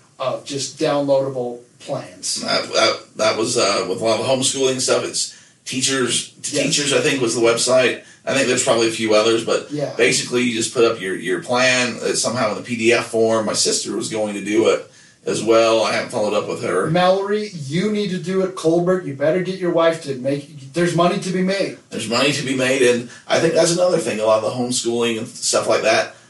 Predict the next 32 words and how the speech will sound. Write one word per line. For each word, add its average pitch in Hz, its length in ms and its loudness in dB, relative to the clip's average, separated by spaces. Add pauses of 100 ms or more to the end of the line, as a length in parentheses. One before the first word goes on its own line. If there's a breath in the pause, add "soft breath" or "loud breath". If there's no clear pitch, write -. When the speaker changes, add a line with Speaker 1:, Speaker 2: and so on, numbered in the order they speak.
(140 loud breath)
Speaker 2:
probably 165 520 2
isn't 156 180 2
gonna 147 120 -2
go 131 280 2
quite 135 340 0
as - 100 -2
far 131 200 2
away 117 220 4
either. 113 400 0
I - 60 0
think - 140 -8
some 117 200 -4
people 123 240 -4
really 117 340 0
enjoy 117 320 2
it, - 180 2
some 113 160 -4
people 123 280 -8
hate 113 240 2
it, - 200 -10
but 87 200 0
Speaker 1:
Yes. - 340 -12 (160)
Speaker 2:
uh, - 140 4
it's 120 240 4
one 123 100 0
of 120 40 -2
those 117 180 2
things 120 240 -2
where 110 380 0 (180 loud breath)
if 82 120 -14
you 120 140 -2
have 113 400 2